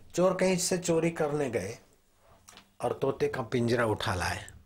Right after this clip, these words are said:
"मेरे को फीस में वही दे दिया।" तोता किसी ब्राह्मण के घर का था, सुबह गीता के श्लोक बोलता था।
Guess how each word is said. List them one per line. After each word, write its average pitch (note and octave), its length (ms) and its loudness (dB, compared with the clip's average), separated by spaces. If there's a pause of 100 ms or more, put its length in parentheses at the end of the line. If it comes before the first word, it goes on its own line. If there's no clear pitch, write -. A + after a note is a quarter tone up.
(100)
"मेरे A2 300 2
को A2+ 240 -6
फीस A2+ 280 2
में G#2 120 -2
वही G2 200 0
दे E2+ 200 -6
दिया।" - 320 -16 (1500)
तोता G#2+ 300 2
किसी A2 320 0
ब्राह्मण G2 400 2
के F#2+ 160 -4
घर F2+ 180 -8
का - 180 -10
था, - 300 -16 (1200)
सुबह G2+ 360 0
गीता G2+ 360 -2
के - 180 -4
श्लोक F#2 380 -2
बोलता - 360 -8
था। - 300 -18